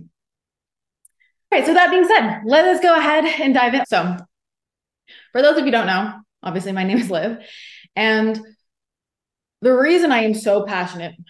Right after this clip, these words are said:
about healing your nervous system is because I suffered from chronic health issues from ages seventeen to twenty-seven. Everything from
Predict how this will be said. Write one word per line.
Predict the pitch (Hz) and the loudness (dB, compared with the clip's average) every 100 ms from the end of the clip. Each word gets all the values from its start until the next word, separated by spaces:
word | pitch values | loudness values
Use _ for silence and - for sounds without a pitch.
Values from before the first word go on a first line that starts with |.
| - | -6
about | 185 196 | -2 -2
healing | - 202 196 190 196 - _ _ | -2 -2 -2 -4 -10 -16 _ _
your | 190 | -6
nervous | 190 165 170 | -4 -4 -6
system | 165 165 165 170 - _ _ _ _ _ _ _ _ | -6 -8 -8 -10 -18 _ _ _ _ _ _ _ _
is | - 214 | 0 0
because | 202 220 214 202 - | 0 0 2 2 0
I | 202 208 233 277 | -2 0 0 -2
suffered | 208 190 196 | -2 -4 -6
from | 180 190 | -8 -12
chronic | 190 196 202 202 196 _ | -8 -4 -4 -4 -8 _
health | - 185 185 | -6 -4 0
issues | 226 277 320 320 _ _ | -2 -2 -6 -8 _ _
from | 196 202 | -6 -4
ages | 202 190 196 180 - - | -2 -2 -4 -8 -14 -4
seventeen | 208 208 247 240 214 277 320 - _ - | -2 0 -2 -2 -2 -4 -6 -12 _ -18
to | |
twenty-seven. | 185 190 185 180 165 - 170 _ _ _ _ _ _ _ _ - | -12 -8 -6 -8 -10 -12 -18 _ _ _ _ _ _ _ _ -6
Everything | 190 208 220 247 247 226 220 | -2 0 0 0 0 0 -2
from | 220 196 190 202 196 | -2 -2 0 -4 -10